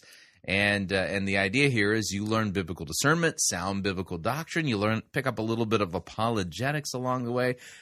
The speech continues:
some epistemology, even if you've never heard the word before. And the idea then is, is that you then become equipped so that you can protect yourself and others and help open the Bible and explain what it really means to people.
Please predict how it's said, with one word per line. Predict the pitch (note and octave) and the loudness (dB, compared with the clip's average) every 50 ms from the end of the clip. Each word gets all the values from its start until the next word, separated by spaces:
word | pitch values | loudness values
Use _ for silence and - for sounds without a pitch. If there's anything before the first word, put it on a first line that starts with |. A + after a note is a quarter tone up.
| - - | -4 2
some | - - D#3+ D#3+ | 6 6 8 8
epistemology, | D3 B2+ - D#3+ F3+ D#3+ - D#3 C#3+ C#3 C#3 D#3 D#3+ D#3+ D#3 C#3 D3 D3 | 8 6 6 6 6 6 6 4 6 6 6 6 6 4 4 4 4 4
even | C#3+ C3 A#2+ A2 A#2 A#2+ | 6 6 4 4 2 2
if | A#2 - - | 0 0 0
you've | G#2+ F#2+ D#2+ | -2 -2 -2
never | E2+ F#2+ G#2+ A2+ A2 G#2+ G2 | -4 -4 -4 -4 -4 -4 -4
heard | F2+ - A2+ A#2+ A#2+ A#2 F#2+ | -2 0 0 0 0 0 0
the | G#2+ | -2
word | G2+ G2 G#2+ A2 A2 G#2+ F#2 | 0 2 2 2 2 0 -2
before. | F#2+ - - A2+ A2+ A#2 G#2+ - - - - - - - _ - | -8 -6 -2 2 2 2 2 0 -4 -16 -20 -20 -20 -20 _ -2
And | - C3+ C3+ C3 B2+ B2+ B2 A#2+ | 2 6 6 8 6 6 4 2
the | B2 A#2 | 4 4
idea | A#2 A#2 A#2+ A#2 B2 D#3+ G3 G3+ | 6 6 4 4 6 6 6 6
then | D3+ A2+ G#2 G2 G2+ G#2+ | 6 6 4 4 4 2
is, | A2+ A#2 A#2 - A#2+ | 2 0 0 0 0
is | B2 B2 - - | 0 2 2 4
that | C3 B2 A#2+ G2 A2 | 4 4 4 2 -2
you | A2+ A2+ A2+ B2 C3 C3+ C3+ | -4 0 2 4 6 6 6
then | A#2+ B2 B2 B2 B2 B2+ B2 | 6 6 4 4 4 2 0
become | A2+ F#2+ A#2+ G#2+ - - - - C#3+ C#3 C#3 C#3+ | 0 -2 -2 -4 -4 -8 -8 -4 -2 0 0 0
equipped | B2+ - - - - F3+ E3+ E3 E3+ - - - _ _ | -2 -4 -6 -4 2 4 4 4 4 0 -12 -14 _ _
so | - - - B2 A#2 A#2 | -4 0 2 4 4 4
that | A2+ A2+ G2+ - - | 2 0 0 -2 -2
you | G2+ G#2 G#2 | 0 0 0
can | G#2 - A#2 F#2+ E2 | 0 -2 -2 -4 -4
protect | E2 E2+ - F#2 E2+ - - | -6 -4 -2 -2 -2 -4 -6
yourself | C#2+ C#2+ - - F#2+ - E3 - - | -12 -8 -4 -4 -2 -2 -4 -6 -10
and | C#2 B1 A#1 - - | -14 -16 -14 -6 -4
others | F#2 G#2 C#3+ F3 G3 F3 - - - - - - - - - | -2 0 0 0 0 0 -2 -4 -8 -12 -20 -20 -20 -12 -6
and | - G#2 A2+ | -2 -2 -2
help | A#2 B2 D#3 E3 F3+ E3 - - | 0 2 4 2 2 2 2 4
open | C3+ D#3 D#3+ - F3 E3+ D#3+ D3+ C#3+ C#3 A2+ | 4 4 4 2 0 -2 0 0 0 0 0
the | - G#2+ | -2 -2
Bible | F2 G2+ F#2+ F#2 G2+ A#2 B2+ D#3 D#3+ D3+ A#2+ G2 | 0 0 0 2 2 2 2 2 2 0 0 0
and | G#2 A2 A#2+ B2 | 0 0 2 2
explain | B2 A#2+ - - - A#2+ C3 C#3+ F#3 G3+ F3+ | 0 0 -2 -2 -2 0 2 2 2 4 6
what | E3 D#3+ | 6 4
it | E3+ C#3 | 4 4
really | B2 B2 C3+ D3+ D3 C3+ | 2 4 6 6 6 6
means | B2 C3+ D#3+ G3 A3 G#3+ - | 6 4 4 2 2 0 -2
to | - F#2+ | -2 -4
people. | D#2 - F2+ E2 - - G2 G#2 - | -4 -4 -4 -4 -2 -2 -2 -4 -4